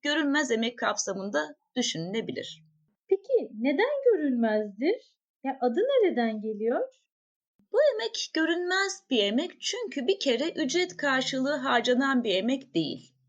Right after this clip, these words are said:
Speaker 1: Biliyorsunuz ki kapitalist toplumlarda genelleşmiş emek biçimi ücretli emek. Yani emek gücün, emek gücü günümüzde meta karakteri kazanmış, yaygınlaşmış bir emek etkin,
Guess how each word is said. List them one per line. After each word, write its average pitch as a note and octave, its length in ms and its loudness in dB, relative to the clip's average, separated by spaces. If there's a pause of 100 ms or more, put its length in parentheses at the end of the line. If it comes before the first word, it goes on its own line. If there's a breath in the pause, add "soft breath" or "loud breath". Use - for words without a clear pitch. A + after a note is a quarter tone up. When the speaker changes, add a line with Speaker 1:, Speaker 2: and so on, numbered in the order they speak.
(140)
Speaker 1:
Biliyorsunuz C#4 760 2
ki G#3+ 240 0
kapitalist D4 600 -2
toplumlarda G#3+ 640 0
genelleşmiş C4 800 2
emek G3+ 340 0
biçimi F4+ 360 -2
ücretli C#4 420 -2
emek. E3 420 2
Yani C#4+ 340 2
emek D#4 340 -2
gücün, B3+ 540 -4
emek C#4 320 0
gücü D4 480 -6
günümüzde B3 560 -2
meta D4 280 -2
karakteri F#3 560 0
kazanmış, F#3+ 640 -2
yaygınlaşmış C#4 880 0
bir C#4+ 160 -8
emek B3 280 0
etkin, D#3+ 540 -6